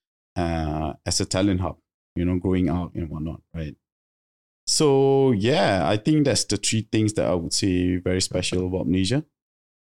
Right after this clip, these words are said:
For V C, uh, in terms of as a V C, what is it special, you know, as a V C?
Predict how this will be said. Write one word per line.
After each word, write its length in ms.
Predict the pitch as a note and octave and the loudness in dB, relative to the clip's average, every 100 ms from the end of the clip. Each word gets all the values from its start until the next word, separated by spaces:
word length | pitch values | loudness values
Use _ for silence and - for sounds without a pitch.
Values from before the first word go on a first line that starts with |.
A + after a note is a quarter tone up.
| _ _ | _ _
For 420 | A2+ A2 A2 A2+ | 0 2 2 2
V 320 | G#2+ - C3 C#3+ | 0 -2 0 2
C, 680 | - - D#3 E3+ E3+ E3 | 2 2 2 2 2 0
uh, 200 | A#2 G2+ | 2 2
in 180 | F2+ G#2+ | 2 2
terms 260 | - A#2+ - | 0 0 0
of 300 | F#2 F#2+ - _ | 0 -2 -6 _
as 220 | A2+ G#2 | -2 0
a 40 | G#2 | 0
V 180 | F#2+ G#2+ | 0 0
C, 280 | - D3 | 2 2
what 180 | G2 F#2+ | 4 4
is 120 | F#2 | 2
it 80 | A2+ | 0
special, 540 | - G2 - A2 F2 - | 0 0 0 0 0 0
you 160 | G2 F2 | 0 2
know, 60 | |
as 140 | E2+ F2 | 0 -2
a 40 | |
V 160 | E2+ F#2 | -2 -2
C? 380 | - G#2 E2+ | 0 0 -2